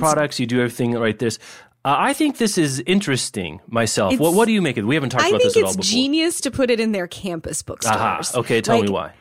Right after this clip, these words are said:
Speaker 1: because as many, like, college students being college students are short on funds. They're often short on time, or they don't have their own modes of transportation, and doing sort of a one-stop shop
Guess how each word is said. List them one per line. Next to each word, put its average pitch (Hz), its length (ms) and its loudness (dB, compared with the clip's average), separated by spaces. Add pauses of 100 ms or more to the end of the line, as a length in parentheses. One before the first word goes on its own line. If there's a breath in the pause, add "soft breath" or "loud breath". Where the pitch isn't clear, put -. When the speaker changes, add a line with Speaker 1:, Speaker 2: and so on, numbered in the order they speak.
(320 loud breath)
Speaker 1:
because 277 400 0
as 226 160 -2
many, 233 260 0
like, 226 200 -2
college 262 380 0
students 233 440 -2
being 214 540 -2
college 196 460 -2
students 202 420 -4
are 185 140 -4
short 226 400 -2
on 190 400 -4
funds. 185 640 -2
They're 190 180 0
often 220 420 -2
short 208 400 0
on 180 220 -2
time, 233 500 0
or 180 140 0
they 185 80 -2
don't 190 180 -2
have 202 140 0
their 185 120 0
own 180 160 -4
modes 180 220 -2
of 160 80 -10
transportation, 226 880 -2
and 185 200 -2
doing 220 320 0
sort 208 180 0
of 185 80 -2
a 165 140 0
one-stop 175 500 -4
shop 180 500 -2